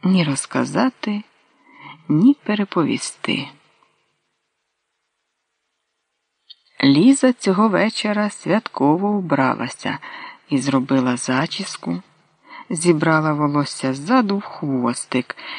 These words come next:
і прикрасила пишним рожевим бантом. Одягнула зелений захисного солдатського кольору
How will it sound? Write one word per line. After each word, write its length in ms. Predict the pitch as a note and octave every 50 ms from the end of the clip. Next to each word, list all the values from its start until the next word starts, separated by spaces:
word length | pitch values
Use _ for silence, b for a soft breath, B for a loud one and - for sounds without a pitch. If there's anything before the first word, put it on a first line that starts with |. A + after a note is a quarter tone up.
| B B B
і 100 | - F3
прикрасила 880 | D#3 - D#3+ D#3 - - E3 F#3 A#3 A#3 - - G3 F3+ F3+ F3+ F3 E3+ B B B B B _ _
пишним 600 | - D3+ D#3 E3+ G3+ G3+ - - G#3 G#3 G3+ F#3
рожевим 720 | D#3 D3 C#3 C3+ C3 C#3 C#3 C#3+ C#3+ C#3+ C#3 C#3 C#3 C3+ C3
бантом. 640 | C3+ B2+ B2 A#2 A2+ A#2 - - B2 A2+ F#2 - - _ _ _ _ _ _ _ _ _ _ _ _ _ _ _ _ B B B B B B -
Одягнула 680 | C3 C3+ C3 C#3+ C#3 C#3 C#3 C#3+ C#3+ C3+ C3 B2+ B2
зелений 800 | B2 - - B2 G#2+ A#2 B2 B2+ C3 C#3+ F3 G3 G3+ G#3+ G#3+ G#3+ B B B B B B
захисного 760 | - - C3+ C3+ - - C#3+ - - C#3+ C#3 C#3 C3+ C#3 C3+
солдатського 840 | - - C3+ C3 B2+ C3+ C3 B2+ - - - _ - - B2+ C3 - _ _
кольору 540 | - - C#3+ D3 D#3+ E3+ E3+ E3 F3 E3+